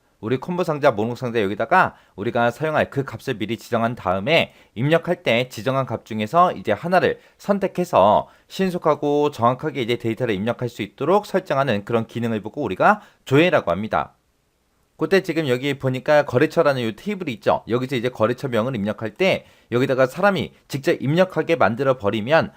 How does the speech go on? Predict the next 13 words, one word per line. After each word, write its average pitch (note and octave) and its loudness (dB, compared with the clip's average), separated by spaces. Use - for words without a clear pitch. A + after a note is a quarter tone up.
오타가 D#3+ 2
생길 E3+ -2
수도 - -8
있잖아요. G#2+ 0
그죠? A#2+ 2
그래서 A#2 2
우리가 A2 0
신속하고 F3+ -2
정확하게 A2 -4
데이터를 G2+ -4
입력할 A2+ -4
수 A2+ -10
있게끔 G3+ -2